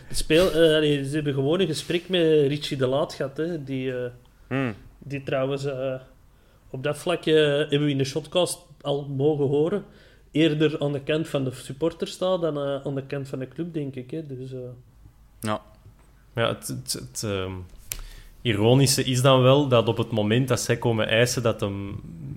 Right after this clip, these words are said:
Speaker 3: niet meer in aanmerking mag komen voor Antwerpen, dat hem wel al op de bus zat voor de reservewedstrijd in Brugge, dat dat dan ook uitvoerig op Instagram stond.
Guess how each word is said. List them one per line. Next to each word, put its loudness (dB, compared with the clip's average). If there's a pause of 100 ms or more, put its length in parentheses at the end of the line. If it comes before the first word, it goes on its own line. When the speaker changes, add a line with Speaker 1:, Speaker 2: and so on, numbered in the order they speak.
Speaker 3:
niet 0
meer 2
in 2
aanmerking 2
mag 2
komen 4
voor 2
Antwerpen, 0
dat 0
hem 0
wel 2
al 2
op -4
de -6
bus -4
zat -2 (400)
voor 0
de 2
reservewedstrijd 2
in 2
Brugge, 0 (640)
dat 0
dat 4
dan 2
ook 0
uitvoerig 0
op -4
Instagram 0
stond. -2